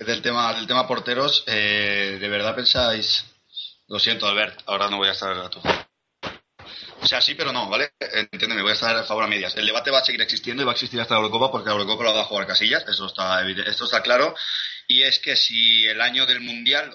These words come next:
o sea, el año de la pasada Eurocopa, perdón, eh, Casillas no había jugado esa temporada porque había jugado casi, casi todo, no sé si está Diego López en esa época, ¿no? Creo que sí,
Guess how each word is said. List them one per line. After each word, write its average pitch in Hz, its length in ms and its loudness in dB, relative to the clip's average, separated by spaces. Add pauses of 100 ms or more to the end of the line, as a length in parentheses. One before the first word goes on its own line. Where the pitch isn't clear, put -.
o 104 80 -14
sea, 110 160 0
el 107 80 2
año 123 160 0
de 131 80 4
la 123 160 0
pasada 120 340 -2
Eurocopa, 110 380 -2
perdón, 117 420 0
eh, 95 760 2
Casillas 117 380 0
no 117 140 0
había 113 180 0
jugado 107 600 -4 (220)
esa 113 220 -2
temporada 104 440 -2
porque 104 180 -6
había 104 160 0
jugado 101 280 0
casi, 98 160 -4 (560)
casi 98 160 0
todo, 95 540 -2 (460)
no 107 80 -2
sé 98 120 4
si - 100 2
está 87 180 -2
Diego 82 160 -4
López 123 260 -2
en 101 60 -6
esa 110 180 -2
época, 104 260 -6
¿no? 139 120 -8
Creo 101 160 -6
que 95 60 -4
sí, 95 120 -2